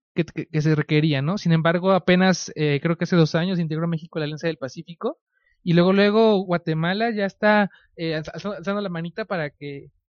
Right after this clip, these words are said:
para entrar a la Alianza del Pacífico. Costa Rica también ya está, este, alza-, alzando la mano para, para entrar a la Alianza del Pacífico. Y así, o sea, y no es posible que Mercosur, que tiene un,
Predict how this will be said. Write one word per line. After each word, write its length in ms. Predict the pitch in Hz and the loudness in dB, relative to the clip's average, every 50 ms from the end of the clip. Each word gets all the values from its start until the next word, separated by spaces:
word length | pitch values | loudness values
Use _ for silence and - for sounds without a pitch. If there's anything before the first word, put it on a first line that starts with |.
| _ | _
para 180 | - 165 156 156 | -6 -4 -2 -2
entrar 220 | 160 156 - 175 | -2 -2 0 2
a 20 | 180 | 2
la 20 | 180 | 2
Alianza 200 | 180 175 160 180 | 2 0 0 -2
del 100 | 170 - | -2 -2
Pacífico. 600 | 143 143 - 202 196 - 220 190 175 220 226 226 | -4 -8 -8 -8 -10 -10 -10 -8 -6 -6 -6 -4
Costa 300 | - 160 - - 170 165 | -4 -4 -2 0 2 2
Rica 400 | 165 185 196 170 - 202 196 190 | 4 2 2 0 0 -2 -2 -2
también 340 | - 170 170 170 170 170 | -2 -4 -4 -4 -4 -4
ya 80 | 165 180 | -4 -6
está, 540 | 160 - _ - 175 170 175 175 175 170 165 | -6 -6 _ -4 -2 -2 -2 -2 -2 -4 -6
este, 580 | 160 - - _ - 147 139 139 - - 151 - _ _ _ _ _ _ | -8 -10 -14 _ -10 -8 -8 -8 -10 -12 -16 -20 _ _ _ _ _ _
alza-, 340 | - - - - - - 180 | -18 -12 -8 -6 -4 -4 -4
alzando 220 | 160 151 175 180 | -4 0 0 0
la 80 | 180 170 | 2 2
mano 180 | 170 175 180 165 | 0 0 -2 -2
para, 300 | - 156 139 131 120 - | -4 -6 -8 -8 -10 -12
para 160 | - 156 151 | -10 -8 -8
entrar 200 | 151 151 - 175 | -6 -6 -4 -4
a 40 | 170 | -4
la 60 | 175 | -4
Alianza 140 | 165 175 165 | -4 -4 -6
del 100 | 156 151 | -6 -6
Pacífico. 680 | - 139 - - 196 175 208 196 - - 202 208 208 _ _ _ _ _ _ _ - | -8 -10 -8 -8 -8 -8 -8 -10 -10 -10 -10 -12 -12 _ _ _ _ _ _ _ -6
Y 80 | - | -4
así, 300 | 156 151 - - 220 262 | -4 -4 -2 -2 0 0
o 80 | 269 190 | 0 0
sea, 240 | - 180 156 151 - - | 0 -2 -2 -2 -4 -4
y 140 | 175 165 | -4 -2
no 80 | 160 175 | -2 -2
es 80 | 185 - | -2 -2
posible 320 | 220 196 208 220 214 214 | -4 -4 -4 -6 -6 -8
que 120 | - 208 | -8 -6
Mercosur, 540 | 185 185 185 175 - 208 180 - 202 196 190 | -6 -6 -6 -6 -8 -8 -6 -4 -4 -4 -4
que 100 | - 175 | -4 -8
tiene 320 | 156 - 165 165 170 175 175 | -8 -6 -4 -4 -2 -2 -2
un, 400 | 170 175 175 175 175 175 165 | 0 0 0 0 -2 -2 -4